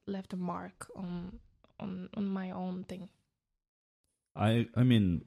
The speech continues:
Speaker 2: I can see bits of that for sure, and I,
Speaker 1: A
Speaker 2: I
Speaker 1: little
Speaker 2: love the
Speaker 1: bit.
Speaker 2: whole,
Speaker 1: Yeah,
Speaker 2: uh,
Speaker 1: a little bit.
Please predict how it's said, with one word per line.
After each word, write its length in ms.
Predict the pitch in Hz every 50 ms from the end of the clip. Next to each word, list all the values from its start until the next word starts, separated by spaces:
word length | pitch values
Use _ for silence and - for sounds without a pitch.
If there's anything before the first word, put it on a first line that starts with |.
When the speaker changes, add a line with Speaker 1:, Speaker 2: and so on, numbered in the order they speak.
| _ -
Speaker 2:
I 100 | 131 151
can 260 | - 151 123 113 107
see 240 | - - 120 113 104
bits 280 | 92 - 101 95 -
of 80 | 104 98
that 180 | 92 87 85
for 100 | - 85
sure, 260 | - - - 110 107 95
and 120 | 92 82
I, 60 | 82 98
Speaker 1:
A 20 | -
Speaker 2:
I 40 | 277
Speaker 1:
little 260 | 285 - 262 240 110 113
Speaker 2:
love 160 | 123 123 117
the 60 | -
Speaker 1:
bit. 80 | 104 95
Speaker 2:
whole, 420 | - 101 98 95 92 92 92 92 90
Speaker 1:
Yeah, 160 | 98 87 85
Speaker 2:
uh, 80 | 90 208
Speaker 1:
a 20 |
little 300 | 220 220 208 185 175 160
bit. 340 | 185 165 160 - - -